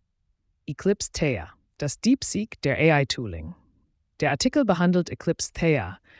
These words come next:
ein A-I-Tool, das die Flexibilität und Transparenz für Entwickler erhöht,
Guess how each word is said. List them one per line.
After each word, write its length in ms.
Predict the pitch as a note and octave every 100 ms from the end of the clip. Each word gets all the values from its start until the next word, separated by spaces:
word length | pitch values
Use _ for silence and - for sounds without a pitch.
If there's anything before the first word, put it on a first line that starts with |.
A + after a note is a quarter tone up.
| _
ein 180 | C#3 C#3
A-I-Tool, 760 | D3+ C#3 E3 - - F3+ A3 -
das 120 | C#3+
die 120 | -
Flexibilität 840 | C3+ D#3+ - E3 D#3 D#3 - G#3 -
und 140 | D3+
Transparenz 600 | - D3+ - C#3+ D#3+ F3+
für 140 | -
Entwickler 420 | C3 - D3+ E3 G#2
erhöht, 600 | G#2+ - F3 A3 -